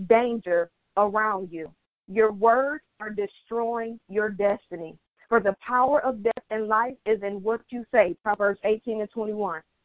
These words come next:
Asking God for things in your business and wondering why you aren't receiving them, it's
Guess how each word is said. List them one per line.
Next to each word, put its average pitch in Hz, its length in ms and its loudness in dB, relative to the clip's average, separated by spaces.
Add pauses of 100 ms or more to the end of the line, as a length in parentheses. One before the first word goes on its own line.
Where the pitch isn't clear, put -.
(260)
Asking 269 480 4
God 262 300 0
for 240 120 -6
things 247 420 -8
in 247 220 -4
your 285 180 0
business 202 580 -2 (260)
and 202 160 2
wondering 233 480 4
why 214 200 6
you 254 280 -4
aren't 254 220 -2
receiving 285 680 -10
them, 190 240 -4 (320)
it's 262 160 0